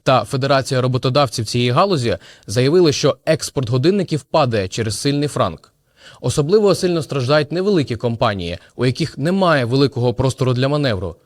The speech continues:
хоча й великі бренди зазнають суттєвих збитків. Аби мінімізувати їх, компанії активно використовували деривативи і фіксували курс франка. Хоча, звісно, що повною мірою це проблему ніяк не вирішило,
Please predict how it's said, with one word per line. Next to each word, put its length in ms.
хоча 240
й 40
великі 400
бренди 400
зазнають 440
суттєвих 440
збитків. 480
Аби 400
мінімізувати 760
їх, 380
компанії 580
активно 480
використовували 680
деривативи 600
і 260
фіксували 600
курс 240
франка. 540
Хоча, 240
звісно, 380
що 220
повною 520
мірою 280
це 140
проблему 520
ніяк 360
не 80
вирішило, 520